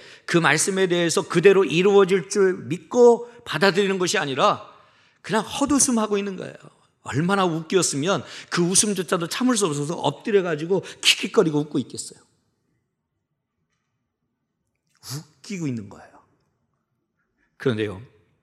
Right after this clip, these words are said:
만약에 하나님의 축복의 말씀이 그대로 이루어질 줄 믿는다면 어떨까요?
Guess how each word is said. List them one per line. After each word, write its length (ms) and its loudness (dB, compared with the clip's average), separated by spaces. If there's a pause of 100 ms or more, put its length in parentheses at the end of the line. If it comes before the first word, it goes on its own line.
(880)
만약에 680 -8 (1120)
하나님의 920 -2
축복의 680 0
말씀이 680 -2 (400)
그대로 640 2
이루어질 680 2
줄 340 -2 (260)
믿는다면 760 -4 (1200)
어떨까요? 580 -16